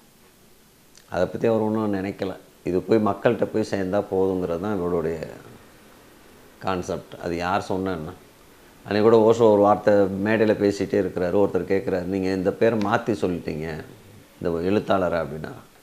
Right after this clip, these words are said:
அதுக்கு அவர் சொன்ன வார்த்தை, "உன் பேர் கூட வச்சுக்க, விஷயத்தை முதல்ல கவனின்னாரு." அவர் தேவை விஷயம்தான் பார்த்து. இவர் ஞானம் அடைஞ்சாராங்கிறதுக்கு ஒரு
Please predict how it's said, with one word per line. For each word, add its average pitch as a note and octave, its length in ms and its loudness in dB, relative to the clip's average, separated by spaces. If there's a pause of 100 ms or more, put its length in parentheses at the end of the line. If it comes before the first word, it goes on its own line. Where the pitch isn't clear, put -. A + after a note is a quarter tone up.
(340)
அதுக்கு G2 260 2
அவர் G2 100 4
சொன்ன G#2+ 240 0
வார்த்தை, G#2 300 2
"உன் G#2+ 200 4
பேர் A2+ 180 4
கூட A2 260 4
வச்சுக்க, F#2+ 380 -6
விஷயத்தை B2 500 2
முதல்ல G2 180 0
கவனின்னாரு." E2+ 800 -6 (1400)
அவர் E2 200 -4
தேவை A#2+ 260 6
விஷயம்தான் G#2 580 -2
பார்த்து. - 240 -14 (580)
இவர் A#2 200 8
ஞானம் C3 420 6
அடைஞ்சாராங்கிறதுக்கு A#2 640 4
ஒரு G#2 220 0